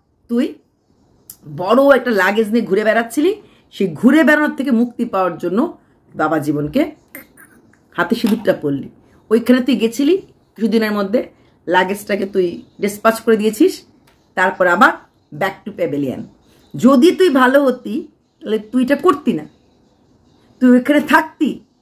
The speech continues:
লাগেজ ডিসপ্যাচ করার পরও থাকতি, ওর ঘরেই সংসারই করতি। করিস নাই, আড়াই বছর সময় কিছু সংসার করিস না। বাবা জীবনকে তুই ভালোবাসিস? একদম না। তাহলে দাদাকে তুই বলতি না হলে যে, "দা-, কাকু,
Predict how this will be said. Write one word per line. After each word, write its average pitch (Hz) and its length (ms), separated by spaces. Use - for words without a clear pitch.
লাগেজ 214 460
ডিসপ্যাচ 269 520
করার 254 280
পরও 262 300
থাকতি, 226 500
ওর - 180
ঘরেই 190 300
সংসারই 190 400
করতি। - 420
করিস 330 320
নাই, 175 180
আড়াই 240 300
বছর 311 180
সময় 285 240
কিছু 247 140
সংসার 202 280
করিস 160 280
না। 170 80
বাবা 214 240
জীবনকে 330 180
তুই 330 80
ভালোবাসিস? 330 460
একদম 214 420
না। 151 220
তাহলে 202 280
দাদাকে 208 400
তুই 254 140
বলতি 240 360
না 285 140
হলে 226 300
যে, 165 100
"দা-, 170 440
কাকু, 202 420